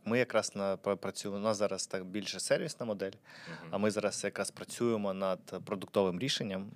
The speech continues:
Speaker 1: У нас зараз етап, е, каздеву,
Speaker 2: Мгм.
Speaker 1: а, і ми хочемо там протягом двох, місяця двох зробити вже М В Пшку. І теж, е,
Speaker 2: О, круто. Давай, да, будемо слідкувати, Богдан. А,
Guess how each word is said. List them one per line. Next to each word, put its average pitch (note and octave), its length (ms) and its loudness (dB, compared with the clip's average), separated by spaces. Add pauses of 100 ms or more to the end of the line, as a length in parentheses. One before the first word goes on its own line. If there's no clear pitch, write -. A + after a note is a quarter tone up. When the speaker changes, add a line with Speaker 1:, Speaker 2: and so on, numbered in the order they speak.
(140)
Speaker 1:
У F2+ 40 -4
нас F2+ 180 -4
зараз - 320 0
етап, - 400 2
е, F2+ 140 2
каздеву, G#2+ 520 2 (300)
Speaker 2:
Мгм. F2+ 460 -10
Speaker 1:
а, F2 320 -2
і F2+ 300 -4
ми F2 120 -6
хочемо F2 360 -8
там F2 140 -12
протягом F2 320 -8
двох, F2+ 400 -10
місяця F#2 460 -8
двох F#2+ 280 -2
зробити - 400 -8
вже E2+ 120 -6
М F2+ 80 -4
В F2+ 100 -8
Пшку. - 380 -8 (280)
І E2+ 240 -8
теж, - 540 0
е, F2 200 -2 (120)
Speaker 2:
О, E2+ 440 -2
круто. F2 520 -6 (160)
Давай, E2+ 500 4
да, F2 420 0 (240)
будемо F#2 260 -8
слідкувати, G2 720 -4
Богдан. D#2+ 380 -12 (720)
А, D#2+ 260 -4